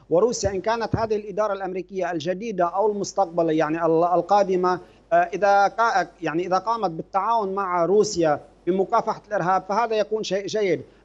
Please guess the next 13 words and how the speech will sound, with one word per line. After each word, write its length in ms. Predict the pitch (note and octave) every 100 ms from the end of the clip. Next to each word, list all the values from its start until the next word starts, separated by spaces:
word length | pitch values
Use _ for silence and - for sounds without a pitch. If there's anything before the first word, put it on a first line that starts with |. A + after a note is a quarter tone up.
| G3
أما 220 | G#3 G#3+
إذا 180 | G#3 G#3+
أصرت 380 | - B3 A#3+ F#3+
الإدارة 400 | G3+ G3+ A3 G3+
القادمة 480 | - A3 F#3 F3
في 220 | E3 F#3+ F#3+
الولايات 340 | F#3 G#3 G3+
المتحدة 380 | G3 G#3 F3+ F#3+
الأمريكية 640 | G3+ F#3 F#3+ G#3+ G3 D3+ C#3 - -
على 240 | D#3+ G3
مواصلة 460 | G3 G#3+ A#3+ G#3+ F#3+ G3
النهج 340 | G3 A3 F3+
الحالي 520 | F#3+ - G#3+ F#3+ E3+